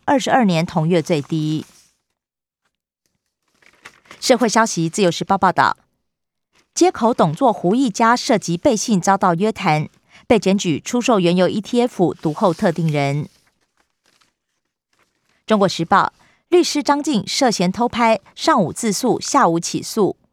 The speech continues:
同业律师质疑，这次起诉速度比平常快。台东地检署火速侦结，建请强制处分。生活消息，《中国时报》报道，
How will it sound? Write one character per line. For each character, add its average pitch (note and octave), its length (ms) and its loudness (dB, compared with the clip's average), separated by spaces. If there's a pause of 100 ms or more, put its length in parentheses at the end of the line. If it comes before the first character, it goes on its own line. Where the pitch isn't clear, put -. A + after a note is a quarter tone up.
(340)
同 G3+ 160 2
业 A3+ 140 2
律 G#3 120 0
师 G#3+ 160 -4
质 F3+ 220 -2
疑， F3+ 320 0
这 C#4+ 160 0
次 C4+ 160 -4
起 D#3 220 -4
诉 B3+ 200 -2
速 C#4 200 -2
度 B3 180 -2
比 D3+ 140 -2
平 D3 200 -6
常 C#3 180 -2
快。 - 380 -2 (520)
台 G3+ 140 2
东 G#3 140 2
地 G#3 120 -2
检 F#3 180 2
署 G#3 220 0
火 D3+ 180 0
速 G#3 180 -4
侦 C4 220 0
结， E3+ 260 0
建 C4 220 -2
请 C#3 200 -4
强 D3+ 220 -6
制 F#3 140 -6
处 - 180 -6
分。 C#3 400 -2 (2250)
生 B3 100 2
活 A3 140 0
消 A3+ 160 0
息， E3+ 240 -2
《中 G#3 160 0
国 G3 80 2
时 F3 100 -4
报》 F#3 140 0
报 F#3 140 0
道， A#2+ 240 0